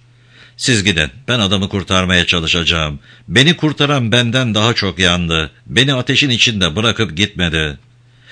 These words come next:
Bu söz Hurşit'le Ömer'in zoruna gitti. Abbas'ı ikna edemeyince onunla birlikte kaldılar. Abbas lambasıyla birlikte delikten girdi. Çevresi taş ve topraktan oluşan iki metrelik bir mesafenin sonunda koca bir kayayla karşılaştı.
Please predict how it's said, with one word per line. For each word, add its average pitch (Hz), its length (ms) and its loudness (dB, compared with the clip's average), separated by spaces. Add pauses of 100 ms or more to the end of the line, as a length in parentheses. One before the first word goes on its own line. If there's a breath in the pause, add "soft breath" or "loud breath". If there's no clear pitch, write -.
(260 loud breath)
Bu 226 120 2
söz 82 340 -2
Hurşit'le 139 380 0
Ömer'in 117 420 0
zoruna 92 420 0
gitti. 76 480 -4 (320 loud breath)
Abbas'ı 147 420 2
ikna 135 400 -2
edemeyince 95 540 0
onunla 120 480 -2
birlikte 92 440 0
kaldılar. 80 680 -4 (520 loud breath)
Abbas 151 460 2
lambasıyla 127 680 0
birlikte 85 460 -2
delikten 95 520 0
girdi. 78 480 -2 (380 loud breath)
Çevresi 160 500 4
taş 160 280 0
ve 147 80 0
topraktan 131 600 -4
oluşan 92 380 0
iki 131 240 -4
metrelik 135 460 -2
bir 127 120 0
mesafenin 117 600 -2
sonunda 85 440 -2
koca 147 380 0
bir 135 160 0
kayayla 95 500 0
karşılaştı. 80 920 -2